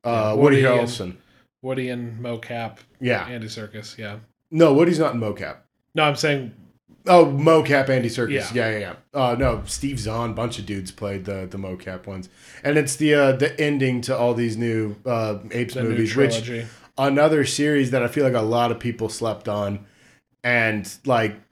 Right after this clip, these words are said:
Speaker 2: I'm not gonna say it's a flawless series, but they are continually solid. They're,
Speaker 1: Yeah.
Speaker 2: they're very good stories. The only one that I really think, the only one that I have a real problem with is the first one, because the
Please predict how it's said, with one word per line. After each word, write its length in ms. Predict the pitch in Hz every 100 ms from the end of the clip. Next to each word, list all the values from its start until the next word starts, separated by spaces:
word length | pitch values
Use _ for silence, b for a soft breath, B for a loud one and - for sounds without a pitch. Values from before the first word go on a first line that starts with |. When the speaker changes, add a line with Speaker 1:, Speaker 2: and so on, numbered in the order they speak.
| _ _ -
Speaker 2:
I'm 180 | 147 165
not 160 | 156
gonna 120 | 143
say 160 | 131 147
it's 120 | 131
a 40 | 117
flawless 600 | - 110 113 123 127 -
series, 460 | 139 143 147 143
but 580 | 131 120 - 127 120 107
they 220 | 123 131
are 180 | 127 120
continually 960 | 110 - 120 113 139 127 120 113 104 95
solid. 560 | - 87 76 - - -
They're, 200 | 113 104
Speaker 1:
Yeah. 120 | 95
Speaker 2:
they're 220 | 95 123
very 440 | 110 101 120 123 123
good 320 | 117 123 120
stories. 680 | - 117 110 117 120 117 - _ b b b b b b _
The 140 | 117 117
only 220 | 139 143
one 200 | 143 139
that 140 | 135
I 80 | 135
really 540 | 135 131 135 131 127 - -
think, 260 | 139 131 - _
the 220 | 127 113
only 220 | 135 170 196
one 180 | 185
that 100 | 170
I 80 | 151
have 180 | 139 151
a 60 | 147
real 180 | 139 127
problem 540 | - 123 117 117 110
with 220 | 104 98 -
is 240 | 120 113
the 160 | 101 107
first 440 | - 110 104 -
one, 240 | 101 90 87
because 420 | 95 95 104 98
the 180 | 113 107